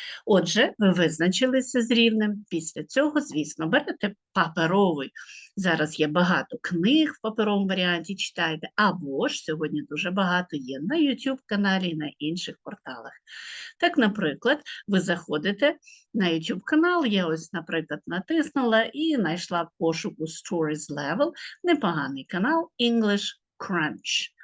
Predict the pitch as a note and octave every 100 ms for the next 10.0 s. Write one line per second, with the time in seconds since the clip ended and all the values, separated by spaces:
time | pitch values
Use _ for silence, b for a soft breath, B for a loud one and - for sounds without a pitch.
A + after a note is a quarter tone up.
0 | - F#3 E3 F3+ F3 A#3 - E3+ D#3 -
1 | - - - B B - F#3 E3 E3 A3
2 | A#3 F#3 E3 - - F3 E3+ E3 - D#3
3 | C#3 D3 F3+ D#3+ A3 - - F#3 C#4+ E4+
4 | - F3 E3+ E3 D#3+ D3 - - C3 C3+
5 | C3 B B B B B - E4+ - D#3+
6 | D#3 D3+ D3 - E3 - F#3+ D#3+ D#3 D3+
7 | - D#3+ F#3+ A3 D4+ D4 C4+ B3 A#3+ A#3+
8 | _ _ _ _ _ _ _ _ _ -
9 | F3+ G3+ G#3 G3 G3 E3+ E3 F3 E3 F3+